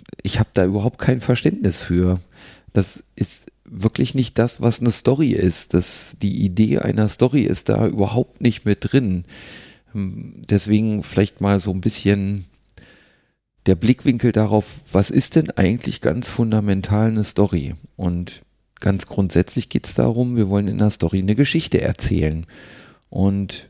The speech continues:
wir wollen eben beschreiben, was der Benutzer des Systems mit dem System macht oder vielleicht sogar da erlebt. Und eine Story an sich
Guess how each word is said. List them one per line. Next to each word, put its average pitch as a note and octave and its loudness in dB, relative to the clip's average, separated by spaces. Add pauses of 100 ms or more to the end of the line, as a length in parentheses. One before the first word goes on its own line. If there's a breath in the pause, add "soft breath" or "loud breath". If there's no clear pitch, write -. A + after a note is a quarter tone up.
(240)
wir F#2 2
wollen G2+ 2
eben G#2 -2
beschreiben, F#2 0 (360 loud breath)
was - 0 (340)
der E2+ 2 (420)
Benutzer D#3 2 (560)
des G2 2
Systems C3 -2 (340)
mit G2 2
dem A2 2
System F#2+ 2
macht F#2+ 2 (380)
oder E2 -4
vielleicht - -4
sogar F2+ -2
da E2 0
erlebt. F2 2 (640 loud breath)
Und G#2 2 (640)
eine G2+ 4
Story C3 2 (260)
an F2+ 2
sich G#2+ 0